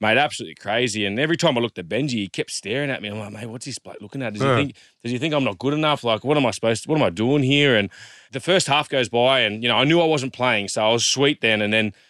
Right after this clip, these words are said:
Speaker 1: you know, as the minutes get closer in that second half, I started to get, mate, I was absolutely, you know, crapping myself. I was getting rattled and, you know, it gets to about twenty-two minutes and, you know, you're looking, "Oh, Sheensy gonna take it up and start stretching?" And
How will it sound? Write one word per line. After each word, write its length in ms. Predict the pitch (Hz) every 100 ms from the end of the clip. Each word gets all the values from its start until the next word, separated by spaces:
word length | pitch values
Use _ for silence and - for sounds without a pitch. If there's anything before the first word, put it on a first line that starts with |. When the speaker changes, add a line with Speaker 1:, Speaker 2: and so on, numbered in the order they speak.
| _ _
Speaker 1:
you 60 | 117
know, 100 | 117
as 180 | 147 151
the 100 | 156
minutes 280 | 143 151 -
get 180 | 143 -
closer 380 | 117 143 - 131
in 60 |
that 120 | 120 104
second 320 | - 127 101
half, 340 | 117 135 123
I 80 | 110
started 320 | 104 135 143 117
to 60 |
get, 200 | 107 104
mate, 180 | 113 107
I 40 | 101
was 120 | 104
absolutely, 500 | 135 - 113 98 98
you 80 | 87
know, 120 | 85 -
crapping 300 | 120 - 131
myself. 280 | 110 110 101
I 20 |
was 80 | 104
getting 280 | 139 110 107
rattled 400 | 113 131 127 107
and, 200 | 92 92 - - _ _ -
you 80 |
know, 160 | 110 107
it 60 | 107
gets 200 | 135 -
to 100 | 123
about 260 | 104 -
twenty-two 440 | - 131 120 120 117
minutes 280 | 127 117
and, 280 | 104 101 98
you 60 | 107
know, 100 | 101
you're 120 | 107
looking, 260 | 120 117 120
"Oh, 140 | 113
Sheensy 400 | 110 - 127 117
gonna 160 | 117 110
take 260 | 110 113 104
it 60 |
up 180 | 117 127
and 80 | 104
start 240 | 113 104
stretching?" 460 | - 123 123 135 113
And 180 | 92